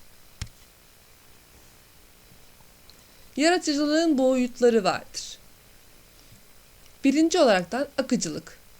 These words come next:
hızlıca ve özgürce fikir üretmedir. İkincisi esneklik, var olan sınırların dışına çıkabilme. Orijinallik, önceden bilinmeyen yeni alternatifler üretebilme.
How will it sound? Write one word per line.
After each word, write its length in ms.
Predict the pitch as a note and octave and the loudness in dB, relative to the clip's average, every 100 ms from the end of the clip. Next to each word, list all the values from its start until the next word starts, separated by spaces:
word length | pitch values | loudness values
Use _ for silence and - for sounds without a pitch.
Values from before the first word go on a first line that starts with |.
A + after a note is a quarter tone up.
| - | -8
hızlıca 500 | A#3 G3+ C4 E4+ D#4 | -4 -2 -2 2 2
ve 180 | D4 D#4+ | 2 -2
özgürce 500 | G3+ G#3+ - D4+ D#4 | 0 0 0 -2 -2
fikir 360 | - A3+ B3+ B3 - - F#3+ | -4 -6 -6 -8 -14 -12 -4
üretmedir. 640 | F#3 E3+ - - - - - - - - - - - - | -4 -6 -12 -16 -18 -20 -20 -20 -20 -20 -20 -20 -20 -16
İkincisi 520 | G3 B3 B3 C4+ C4+ F4 | -6 -2 0 0 -4 -6
esneklik, 680 | - A#3 - F#3+ - - - - - - - | -2 -2 -2 -10 -8 -16 -18 -20 -20 -20 -14
var 260 | F#3+ B3 E4 | 0 4 4
olan 300 | D#4 C4 B3+ | 2 -2 -4
sınırların 600 | A#3+ A3 F#3+ G3 B3+ C4 | -2 -2 0 -2 -2 -2
dışına 300 | A3+ C4 C4 | -2 -2 -2
çıkabilme. 560 | - G3+ D#3+ D3 A#2 E3 - - - - - - - - | -4 -4 -4 -4 -8 -14 -20 -20 -20 -20 -20 -20 -14 -2
Orijinallik, 840 | G#3+ G#3 G3 F3+ E3 D#3 D#4 - - - - - | 2 2 2 0 0 -2 -6 -12 -20 -20 -8 2
önceden 560 | C4+ E4 D4 C#4 A3 | 4 4 4 4 2
bilinmeyen 500 | F#3+ A3+ D#4+ D#4 C#4+ | 2 2 2 2 2
yeni 320 | D4 B3 C4+ C#4 | 2 2 2 0
alternatifler 960 | G#3+ G#3 G#3 A3+ A3 G#3+ - A3+ G#3+ | 0 -4 -2 -2 -2 -6 -4 -2 0
üretebilme. 600 | F3 E3 E3 - - - | 0 -2 -4 -10 -10 -12